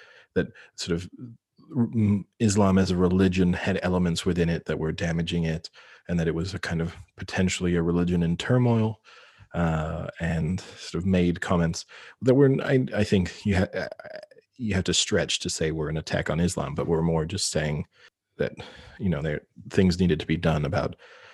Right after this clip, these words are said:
maybe how they reacted to certain scenarios. And this has not been well received in the Middle East, where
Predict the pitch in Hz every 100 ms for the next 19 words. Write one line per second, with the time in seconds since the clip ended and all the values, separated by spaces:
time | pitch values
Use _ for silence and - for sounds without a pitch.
0 | - - 82 80 82 82 80 76 80 80
1 | 80 - 82 85 - 85 87 85 78 76
2 | 76 73 - 85 78 85 - 87 78 -
3 | 85 82 82 80 - 85 85 80 85 85
4 | 107 117 - 90 80 82